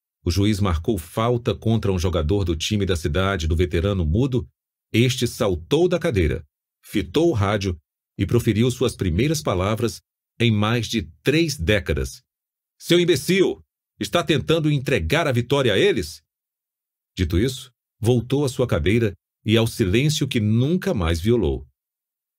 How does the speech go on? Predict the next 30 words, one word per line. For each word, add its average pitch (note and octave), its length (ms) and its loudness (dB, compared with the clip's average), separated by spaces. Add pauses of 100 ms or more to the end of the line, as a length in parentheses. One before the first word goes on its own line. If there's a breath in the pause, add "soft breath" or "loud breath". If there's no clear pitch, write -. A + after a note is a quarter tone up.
(420)
Duas F#3+ 260 0
lições E3 500 -2
importantes C#3 640 -2
podem B2 200 0
ser A#2+ 220 -2
extraídas G#2+ 680 0
dessa G2+ 260 -2
história A2+ 540 0
real. D#2 600 0 (760)
A F2 100 -2
primeira A2 480 2
envolve A2+ 480 0
o G#2 80 0
grande D3 380 0
poder A2 340 0
do A#2+ 80 0
fenômeno. G#2 580 -2 (920)
O E2+ 160 0
desejo G#2 560 2
do A#2 80 2
veterano G#2 560 2
de E2+ 100 -2
ver G#2 220 0
o F#2 60 -2
time D3 360 -2
de G#2 120 -4
sua A2 180 -2
cidade F#2+ 460 -2
vencer F2 460 -2
foi D#2+ 280 -4